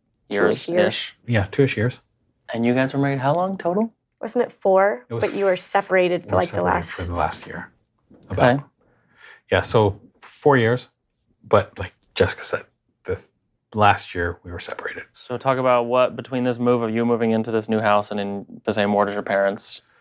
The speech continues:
Speaker 2: what transpired in that time frame?
Speaker 3: So, ag-,
Speaker 2: In your life,
Speaker 3: I
Speaker 2: in
Speaker 3: was
Speaker 2: your marriage, in your
Speaker 3: Yeah,
Speaker 2: everything.
Speaker 3: so I was working still at U P S. I g-, had a second job with her dad, and he was helping a
Speaker 2: With
Speaker 3: company.
Speaker 2: Han's dad.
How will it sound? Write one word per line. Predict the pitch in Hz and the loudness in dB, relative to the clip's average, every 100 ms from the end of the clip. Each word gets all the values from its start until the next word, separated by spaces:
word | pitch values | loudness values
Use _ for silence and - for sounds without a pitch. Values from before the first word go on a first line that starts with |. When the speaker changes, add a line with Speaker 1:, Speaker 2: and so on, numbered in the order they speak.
| _ _ _ _ | _ _ _ _
Speaker 2:
what | 110 104 101 - - | 0 2 2 -4 -8
transpired | - 98 - 101 98 | -2 -2 2 0 2
in | 98 | 0
that | 98 95 - _ - | 0 0 -4 _ -10
time | 98 95 | -8 -6
frame? | - 101 117 _ _ _ | -8 -10 -14 _ _ _
Speaker 3:
So, | - - 127 117 - | -6 0 2 0 -4
ag-, | 113 110 | -8 -4
Speaker 2:
In | |
your | 107 107 | -2 2
life, | 107 101 | 2 2
Speaker 3:
I | 113 | 2
Speaker 2:
in | |
Speaker 3:
was | 113 104 | 2 2
Speaker 2:
your | 104 | 2
marriage, | 104 101 | 0 -2
in | 101 | -8
your | 98 98 98 - _ | -8 -8 -8 -14 _
Speaker 3:
Yeah, | 214 139 | 0 0
Speaker 2:
everything. | 90 | 0
Speaker 3:
so | 147 | 0
I | 120 135 | 2 4
was | 139 107 | 2 0
working | 117 120 127 120 | 0 -2 -2 -4
still | - 107 | -2 0
at | 98 | 0
U | |
P | 104 - | -2 0
S. | 101 - - - | -2 -4 -8 -2
I | - 98 | 0 0
g-, | - - _ _ _ - | -4 -18 _ _ _ -6
had | - - 107 104 - | -2 2 2 0 -6
a | 104 98 | -6 -6
second | - - 110 113 | -6 -4 -2 -2
job | 95 98 98 101 104 - | -2 0 2 0 -6 -8
with | 107 95 90 - - - - _ _ - | 0 2 2 -4 -12 -12 -16 _ _ -10
her | - 101 | -2 0
dad, | 92 95 90 98 - _ _ _ _ _ _ _ - | 2 4 4 2 -4 _ _ _ _ _ _ _ -2
and | 104 92 87 - - | 0 0 -2 -10 -18
he | - - | -10 0
was | 107 98 | 2 2
helping | - 101 98 98 92 90 | -2 -4 -6 -6 -8 -10
a | |
Speaker 2:
With | - | -6
Speaker 3:
company. | 117 113 | -2 2
Speaker 2:
Han's | 120 101 | 4 2
dad. | 92 95 | -4 -10